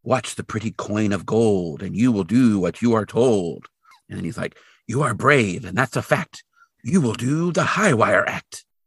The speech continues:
And Scooby is, like, just transfixed by the coin. And we see little animated sparkles in the air in front of his eyes. And that tells you that he's under control of the ghost clown's hypnosis, right? That's our key. Sparkles in the eyes,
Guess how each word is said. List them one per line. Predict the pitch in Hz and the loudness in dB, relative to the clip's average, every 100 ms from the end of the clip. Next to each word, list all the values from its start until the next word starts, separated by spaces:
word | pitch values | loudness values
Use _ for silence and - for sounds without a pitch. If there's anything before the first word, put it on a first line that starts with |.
| _ _ - | _ _ -18
And | - | -10
Scooby | - 107 101 | -4 0 0
is, | 98 | 0
like, | 85 | -4
just | 85 - | -4 -12
transfixed | - - 98 90 - 92 - | -6 0 0 0 -4 -8 -2
by | 90 | -2
the | 90 | -2
coin. | - - 98 98 101 _ _ _ - | -2 0 0 0 -4 _ _ _ -10
And | 90 | -8
we | 80 | -4
see | 101 | -4
little | 92 95 90 80 _ _ _ - | -2 0 0 -4 _ _ _ -4
animated | 107 98 92 87 | 0 2 0 -2
sparkles | - - 87 82 104 95 | -6 -4 -4 0 -2 0
in | 101 | -2
the | 95 | 2
air | 101 | 2
in | 98 | 2
front | 98 92 | 0 0
of | 92 | 0
his | 87 | 2
eyes. | 92 98 98 90 | 4 4 2 0
And | 85 | -4
that | - | -4
tells | 82 80 | -6 -6
you | 82 | -8
that | - | -8
he's | - 85 | -8 -6
under | 78 - | -8 -10
control | 107 - 143 107 95 104 _ _ - | -12 0 4 4 2 -2 _ _ -6
of | 82 80 | -6 -6
the | |
ghost | 82 95 - | -6 -6 -6
clown's | 82 87 87 | -6 -4 -4
hypnosis, | - - 71 - - - | -6 -6 -10 -12 -18 -12
right? | 71 85 - - | -10 -10 -14 -20
That's | - | -16
our | - _ | -16 _
key. | - 98 80 - _ _ _ _ _ _ | -18 -16 -16 -18 _ _ _ _ _ _
Sparkles | - 113 107 123 117 | -10 -6 -4 -4 -2
in | 127 | 0
the | 135 | 2
eyes, | 143 147 151 147 - | 2 4 2 -2 -16